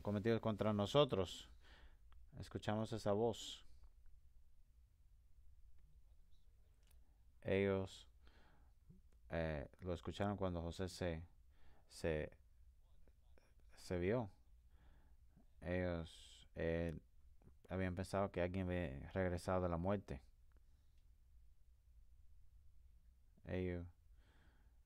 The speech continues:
se, se recordaron lo que habían hecho. Ellos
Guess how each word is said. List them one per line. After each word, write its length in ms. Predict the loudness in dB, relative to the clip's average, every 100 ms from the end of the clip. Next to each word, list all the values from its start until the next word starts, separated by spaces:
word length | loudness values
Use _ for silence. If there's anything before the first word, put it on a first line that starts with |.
| -20 -20 -20 -20 -20
se, 440 | -8 0 2 2 -2
se 160 | -4
recordaron 640 | -2 -2 0 2 2 2 -2 -12 -8
lo 160 | -6
que 100 | -2
habían 260 | 0 2 0
hecho. 320 | -2 -4 -12 -16 -20 -20 -20 -20 -20 -20 -20 -20 -20 -20 -20 -20 -20 -20 -20 -20 -20 -20 -20 -16 -6
Ellos 340 | -2 -2 -2